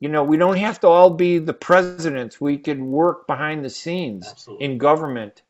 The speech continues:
Speaker 1: you know, to get things done. So, you know, it'll depend on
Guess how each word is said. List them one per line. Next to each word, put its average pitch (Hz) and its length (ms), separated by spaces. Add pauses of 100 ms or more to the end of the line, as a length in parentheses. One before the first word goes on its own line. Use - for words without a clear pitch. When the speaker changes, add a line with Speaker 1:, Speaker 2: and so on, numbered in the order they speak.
(220)
Speaker 1:
you 143 80
know, 135 200
to - 120
get 131 280
things 113 280
done. 101 300 (380)
So, 151 680 (140)
you 165 160
know, 156 320
it'll 220 260
depend 240 560
on 165 360